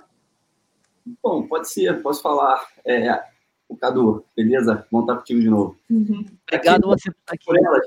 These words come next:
Speaker 1: cara, como a Tatá falou, a gente começou com uma questão, é, muito do treinamento, né? A parte da defesa pessoal, a gente sentiu que, que muitas mulheres, é, achavam que a defesa,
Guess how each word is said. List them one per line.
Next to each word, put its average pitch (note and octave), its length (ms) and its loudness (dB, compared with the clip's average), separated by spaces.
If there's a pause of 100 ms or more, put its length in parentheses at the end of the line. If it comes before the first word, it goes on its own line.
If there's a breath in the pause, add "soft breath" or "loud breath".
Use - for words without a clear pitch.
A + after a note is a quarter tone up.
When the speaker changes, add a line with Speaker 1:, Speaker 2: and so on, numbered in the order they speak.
Speaker 1:
cara, A2 300 2
como D3 200 2
a - 20 0
Tatá C3+ 260 -2
falou, B2 420 2
a A#2 80 4
gente C3+ 220 -8
começou D3+ 560 0
com D3+ 80 0
uma C#3+ 140 2
questão, C#3 640 0 (200)
é, A#2 320 0
muito D3 440 2 (120)
do - 120 -20
treinamento, A2+ 760 6
né? G2+ 120 2
A G#2+ 100 0
parte A2+ 400 -4
da A2 80 0
defesa A#2 380 -4
pessoal, A#2 520 0
a G#2 60 2
gente A#2 200 -4
sentiu C3 600 -4 (440 soft breath)
que, B2 320 -2
que B2 160 2
muitas D3+ 400 6
mulheres, B2+ 960 2
é, A2+ 300 2
achavam A#2 680 2
que - 80 -4
a A2 60 0
defesa, A2+ 400 0